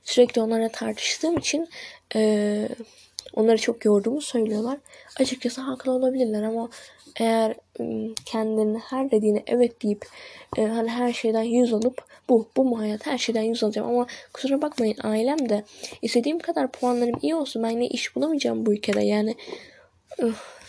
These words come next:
bir de şey diyorlar, "E, öyle dersen öyle olur." Yani olan bir şey var ve sistemi değiştiremiyorum. Bir de sistemi değiştiremediğim için de sorumlu tutuluyorum bildiğin.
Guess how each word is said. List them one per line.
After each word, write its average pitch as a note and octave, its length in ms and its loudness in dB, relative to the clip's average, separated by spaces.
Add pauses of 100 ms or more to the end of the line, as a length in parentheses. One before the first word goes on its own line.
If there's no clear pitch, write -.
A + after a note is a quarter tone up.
(140)
bir A#3 60 2
de A#3+ 80 8
şey A3 300 8
diyorlar, G3+ 360 4
"E, B3 180 -2
öyle A#3 180 8
dersen A3 340 0
öyle G3+ 240 4
olur." G3+ 260 -2 (880)
Yani G#3 420 2 (880)
olan A#3+ 380 2
bir - 60 2
şey C4 280 4
var A3 180 6
ve A3 100 4
sistemi A#3+ 460 2
değiştiremiyorum. E4 760 4 (520)
Bir B3+ 40 2
de C4+ 80 8
sistemi C4+ 460 2
değiştiremediğim E4+ 800 6
için D4+ 280 2
de D4 60 0
sorumlu C4+ 460 2
tutuluyorum G#3 720 2
bildiğin. G#3+ 340 0